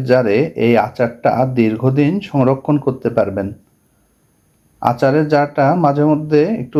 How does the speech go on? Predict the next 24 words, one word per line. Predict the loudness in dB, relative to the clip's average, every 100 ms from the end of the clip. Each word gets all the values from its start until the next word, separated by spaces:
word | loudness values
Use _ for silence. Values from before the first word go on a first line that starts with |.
| 4
রোদ্রে | 2 0 0 2
দিবেন, | 2 0 -2 -2 -2
তাহলে | 0 2 2 2
এর | 0
ভিতরে | -2 0 2 2 0 0
কোনো | 0 0 -2
প্রকার | -2 0 0 -2 -10 _
ছত্রাক | -2 -2 -4 -4 -2
জন্মাবে | 0 0 0 2 0
না। | -2 -10 _ _ _ _ _ _ _ _ _ _ _ _ _ _ _ _ _ -2
এই | 2 4
রেসিপিটি | 2 -2 -6 -6 -2 -2
দেখে | -2 0 0 0 -2
আপনিও | -2 0 2 4 2 0 -4
খুব | -8 -2
সহজে | 0 2 2
বানিয়ে | 2 2 4 2
নিতে | 2 0
পারবেন | 0 0 -4 -4 -8 0
জলপাইয়ের | 0 2 0 0 0 -2
টকঝাল | -2 -2 0 0 0
মিষ্টি | 0 0 0
আচার। | 0 -2 -4 _ _ _ _ _ _ _ _ _ _ _ 0
এরকম | 2 2 0 -2 0